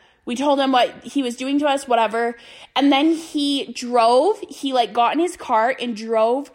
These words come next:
right past us, the front of us, like, to acknowledge that he saw that we were watching him. So I pulled out and got his license plate number.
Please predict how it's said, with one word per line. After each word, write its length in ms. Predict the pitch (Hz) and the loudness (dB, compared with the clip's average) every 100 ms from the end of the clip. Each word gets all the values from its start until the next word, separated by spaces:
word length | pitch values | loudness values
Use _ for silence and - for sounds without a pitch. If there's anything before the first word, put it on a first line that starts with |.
| - _ | -20 _
right 520 | - 220 233 254 311 - | -12 0 2 2 0 -8
past 480 | - 220 240 - | -2 -2 -2 -6
us, 240 | 143 220 - | -6 -6 -8
the 100 | 220 | -8
front 240 | - 214 | -2 -2
of 80 | 143 | -2
us, 300 | 110 233 - | -4 -6 0
like, 200 | 226 214 | 0 0
to 140 | - 233 | -4 -4
acknowledge 520 | 220 214 202 202 208 | 0 2 2 0 -4
that 80 | 208 | -10
he 240 | - 214 | -10 -12
saw 240 | - 196 180 | -2 0 0
that 80 | |
we 100 | 170 185 | -2 -2
were 60 | |
watching 360 | 180 123 - 202 | -2 -2 -4 -8
him. 200 | 170 190 - - - | -6 -8 -14 -20 -14
So 360 | - 240 220 - | 2 4 4 0
I 420 | 226 226 277 285 - _ - | 2 2 0 -4 -10 _ -16
pulled 340 | - 269 302 | 0 0 2
out 260 | 277 233 214 | 2 2 0
and 100 | 220 | -2
got 220 | 220 240 | 0 0
his 140 | 226 | -2
license 400 | 208 202 214 185 | -2 -4 -6 -14
plate 220 | - 180 143 | -8 -8 -6
number. 320 | 139 185 | -6 -4